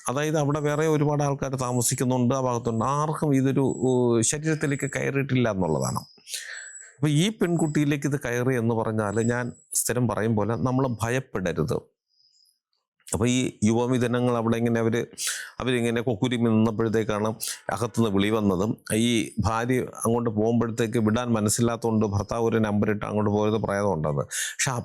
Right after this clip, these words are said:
അത് പറഞ്ഞപ്പോ ഈ പെൺകുട്ടിയുടെ മനസ്സിൽ എന്തോ ഒരു ഭയം ഉണ്ടായിരുന്നു. അതാണെന്ന് ഞാൻ, ഞാൻ വിശ്വസിക്കുന്നതാണ്, ഇത് അവര് പറഞ്ഞതല്ല. അങ്ങനെ വന്നപ്പോ എന്തെങ്കിലും ചെറിയൊരു അനക്കം ആ ഭാഗത്ത്, അപ്പൊ അയാള് ചൂണ്ടിക്കാണിച്ചു കൊടുത്തു, ഇന്ന ഭാഗത്താണെന്ന് കാണിച്ചു കൊടുത്തു. അയാള് വെറുതെ, അയാള് ഇതൊന്നും അറിഞ്ഞിട്ടൊന്നുമില്ല.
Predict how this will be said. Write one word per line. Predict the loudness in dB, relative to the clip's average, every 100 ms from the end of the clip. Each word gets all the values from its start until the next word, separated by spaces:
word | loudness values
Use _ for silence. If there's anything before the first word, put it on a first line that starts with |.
| -6
അത് | -6 -2
പറഞ്ഞപ്പോ | -2 -2 -2 -2 -2
ഈ |
പെൺകുട്ടിയുടെ | -2 -2 0 0 0
മനസ്സിൽ | 0 -2 0 0
എന്തോ | 2 2 2
ഒരു | 2 0 -4 -10 -8 -4
ഭയം | -2 0
ഉണ്ടായിരുന്നു. | 0 2 2 0 0 -2
അതാണെന്ന് | -2 -2 -2 -2
ഞാൻ, | -2 -2
ഞാൻ | -2 -2 0
വിശ്വസിക്കുന്നതാണ്, | 0 0 -2 -2 -2 -2 0 -2 -2
ഇത് | -2 -2
അവര് | -2 -2
പറഞ്ഞതല്ല. | -2 -2 -2 0 -2 -4 -8 _ -20 -20 -20 _ _ _ _ _ -10 -4
അങ്ങനെ | 0 0 0
വന്നപ്പോ | 0 0
എന്തെങ്കിലും | 2 2 2 2 2 0
ചെറിയൊരു | 0 0 2 2
അനക്കം | 0 -4 -6 -8 -8 -6 -4
ആ | -2
ഭാഗത്ത്, | 0 -2 -4 -4
അപ്പൊ | -4 -2
അയാള് | 0 2
ചൂണ്ടിക്കാണിച്ചു | 2 2 2 0 0
കൊടുത്തു, | 0 0
ഇന്ന | 0
ഭാഗത്താണെന്ന് | 0 -2 -2 0 0
കാണിച്ചു | 0 -2 0 2
കൊടുത്തു. | 2
അയാള് | 2
വെറുതെ, | 0 2 2
അയാള് | 2 2
ഇതൊന്നും | 2 4 4 4 4 2
അറിഞ്ഞിട്ടൊന്നുമില്ല. | 2 0 0 2 2 0